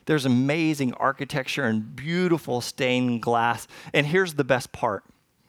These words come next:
Since eighteen thirty-one, when this building was erected, the doors are always unlocked. Since eighteen thirty-one.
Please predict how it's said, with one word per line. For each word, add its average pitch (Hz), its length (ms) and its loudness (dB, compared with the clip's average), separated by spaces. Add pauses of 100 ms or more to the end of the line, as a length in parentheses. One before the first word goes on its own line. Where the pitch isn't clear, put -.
(260)
Since - 360 0
eighteen 180 400 0
thirty-one, 135 420 0
when 127 80 2
this 135 120 -2
building 143 260 -2
was 123 160 -2
erected, 113 440 -4 (340)
the 131 100 2
doors 139 680 0 (300)
are 123 160 0 (100)
always 139 640 4 (300)
unlocked. 98 540 -4 (3000)
Since - 280 -10
eighteen 143 420 -6
thirty-one. 113 540 -6